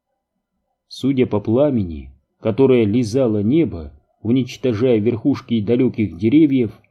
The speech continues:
от переднего края пожара её отделяло несколько миль. Огонь распространялся к северу,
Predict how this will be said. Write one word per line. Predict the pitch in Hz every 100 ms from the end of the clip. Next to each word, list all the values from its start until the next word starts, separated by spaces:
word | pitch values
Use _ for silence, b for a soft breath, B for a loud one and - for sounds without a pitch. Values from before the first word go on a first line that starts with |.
| _ _ _ _
от | - 110 -
переднего | 127 151 160 117 110 107
края | - 127 113
пожара | 120 104 139 156 131 80 - -
её | 113 143
отделяло | 110 82 123 147 143 123 92 - _ _ -
несколько | 104 139 131 131 120 135
миль. | 135 147 139 110 90 - _ _ _ _ _ _ _ _ _ _ _ _ _ -
Огонь | 113 107 165 180 85 - _ _ _
распространялся | 98 113 110 - 117 - 110 120 160 160 156
к | 151
северу, | - 120 117 107 107 104